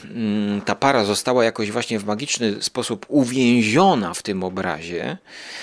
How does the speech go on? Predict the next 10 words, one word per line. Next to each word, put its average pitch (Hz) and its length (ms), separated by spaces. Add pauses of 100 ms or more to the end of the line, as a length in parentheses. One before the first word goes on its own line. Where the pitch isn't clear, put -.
(320)
Em, 110 800
no 185 320
i 147 120
teraz 143 440
ten 120 140
człowiek 123 540 (160)
poniekąd 120 560
nimi 127 300
się - 180
opiekuje, 104 720